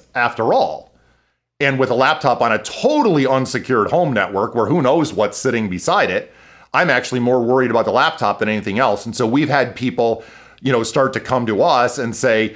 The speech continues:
you know, about those endpoints. And so we've seen our business also take up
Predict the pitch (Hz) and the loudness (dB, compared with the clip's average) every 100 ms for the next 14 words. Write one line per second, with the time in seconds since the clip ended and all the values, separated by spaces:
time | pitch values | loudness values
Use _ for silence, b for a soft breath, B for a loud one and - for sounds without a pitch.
0 | B 143 123 110 101 127 160 156 127 113 | B 0 2 0 0 0 0 0 0 0
1 | 110 143 156 - 87 87 110 104 135 113 | 0 0 -2 -6 -6 -6 -6 -2 0 0
2 | 131 160 - 151 117 110 98 123 113 117 | 0 -2 -2 0 2 0 0 -2 0 -2
3 | 104 113 139 135 117 - 110 101 98 95 | -2 0 0 0 -4 -4 -6 -2 -2 -2
4 | - | -6